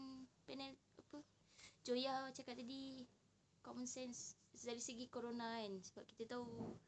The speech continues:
sekarang ni corona is sangat-sangat mengancam jiwa.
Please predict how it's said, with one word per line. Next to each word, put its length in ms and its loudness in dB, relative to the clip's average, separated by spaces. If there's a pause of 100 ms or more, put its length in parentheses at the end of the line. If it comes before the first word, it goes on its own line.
(480)
sekarang 320 -2
ni 100 2
corona 640 0
is 160 -4
sangat-sangat 1120 -4 (1400)
mengancam 500 -2
jiwa. 340 2